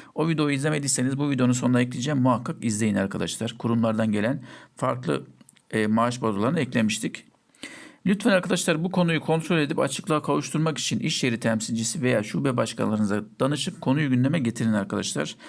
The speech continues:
Şimdi, e, tabloya bakacak olursak arkadaşlar, aslında doğru yapılmış. Nasıl doğru yapılmış?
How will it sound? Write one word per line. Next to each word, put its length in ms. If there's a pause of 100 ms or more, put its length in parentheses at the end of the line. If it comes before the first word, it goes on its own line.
(320)
Şimdi, 260
e, 400
tabloya 400
bakacak 340
olursak 340
arkadaşlar, 680 (1400)
aslında 460
doğru 380
yapılmış. 640
Nasıl 260
doğru 180
yapılmış? 500